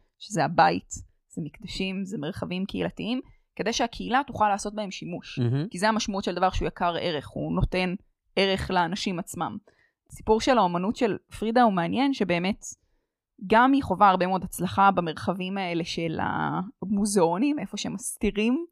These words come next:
Speaker 2: מהמם.
Speaker 1: אה, מאחורי שומרים חמושים, אה, ואיפה שגם הרבה מאוד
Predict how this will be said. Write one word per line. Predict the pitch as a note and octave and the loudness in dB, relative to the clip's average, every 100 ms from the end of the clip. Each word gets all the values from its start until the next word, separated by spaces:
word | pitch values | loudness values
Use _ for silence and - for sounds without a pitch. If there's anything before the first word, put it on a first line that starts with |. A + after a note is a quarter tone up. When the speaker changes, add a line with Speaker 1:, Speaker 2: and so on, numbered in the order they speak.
| _ _ - | _ _ 0
Speaker 2:
מהמם. | C#3 C3 | 4 4
Speaker 1:
אה, | F3 E3 | 4 0
מאחורי | F3 - F#3+ | -4 0 2
שומרים | - F3 F3 G#3 | 2 -2 -2 0
חמושים, | - A3+ - - C4 C#4 - _ _ _ - | 0 -2 -4 -4 -6 -8 -14 _ _ _ -12
אה, | E3+ F3 F3 F3+ | -8 -4 -4 -2
ואיפה | F3 F#3 A3+ | -2 -2 0
שגם | G3+ F#3 E3+ | 2 2 2
הרבה | D#3+ F3+ E3+ | 2 2 2
מאוד | E3+ E3 | 2 2